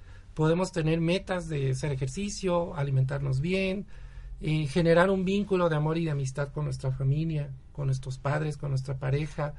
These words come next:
Por ejemplo, ¿qué día y a qué hora vas a ir con tu pareja a dar la vuelta en el centro, a ir a cenar, a ir a bailar, o tomarte simplemente un café? Eh, ¿cuándo va a ser ese día?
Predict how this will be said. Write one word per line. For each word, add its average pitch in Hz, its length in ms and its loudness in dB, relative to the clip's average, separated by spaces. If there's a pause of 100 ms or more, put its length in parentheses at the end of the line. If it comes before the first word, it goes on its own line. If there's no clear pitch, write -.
(560)
Por 165 140 4
ejemplo, 185 380 2
¿qué 202 180 0
día 196 240 0
y 190 60 2
a 170 120 -2
qué 180 180 0
hora 185 220 2
vas 160 240 -2
a - 40 -6
ir 165 80 -10
con 165 180 -4
tu 147 140 -6
pareja 185 600 -4 (500)
a 139 480 -2 (220)
dar 170 200 2
la 170 60 0
vuelta 151 300 0
en 135 80 0
el 131 120 4
centro, 151 560 -4
a 151 120 -2
ir 143 180 -2
a 147 60 -4
cenar, 135 500 2 (220)
a 143 100 -2
ir 143 220 -2
a 143 40 -4
bailar, 135 500 2 (420)
o 143 140 -4
tomarte 165 420 0
simplemente 160 560 -2
un 143 80 -4
café? 135 400 -6 (880)
Eh, 143 380 -2 (580)
¿cuándo 170 320 6
va 151 80 4
a 147 40 0
ser 151 200 -4
ese 143 200 -6
día? 143 400 -2